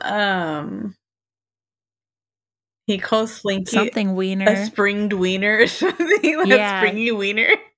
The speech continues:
Speaker 2: <laughs>
Speaker 1: That's, like, my one favorite thing about that. I'm like, "Okay, that's funny." <laughs>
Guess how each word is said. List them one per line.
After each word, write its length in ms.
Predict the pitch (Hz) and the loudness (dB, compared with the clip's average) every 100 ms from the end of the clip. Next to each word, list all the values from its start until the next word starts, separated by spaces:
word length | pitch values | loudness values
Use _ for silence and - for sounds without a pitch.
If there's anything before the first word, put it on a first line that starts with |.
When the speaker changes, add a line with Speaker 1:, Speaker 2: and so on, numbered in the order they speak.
| - 370 _ - - _ - - _ - - _ _ - | -6 -6 _ -2 -2 _ -4 -4 _ -14 -14 _ _ -6
Speaker 2:
<laughs> 460 | 190 - 233 - - _ _ _ _ - - - - - - | -6 -2 -4 -4 -12 _ _ _ _ -8 -6 -6 -10 -12 -4
Speaker 1:
That's, 160 | 233 262 | 0 0
like, 140 | 247 | 0
my 140 | 240 226 | 0 0
one 300 | 196 196 214 | 2 0 0
favorite 480 | 220 196 190 190 | 0 0 -2 -2
thing 220 | 190 185 185 | -2 -2 0
about 380 | 170 151 156 | 0 -2 -2
that. 200 | 165 156 | -2 -2
I'm 100 | 160 | -2
like, 180 | 170 175 | -2 0
"Okay, 300 | 185 180 170 | -2 -2 -2
that's 260 | 160 147 - | -2 -4 -6
funny." 420 | - 71 - 254 | -6 -4 0 -2
<laughs> 60 | - | 0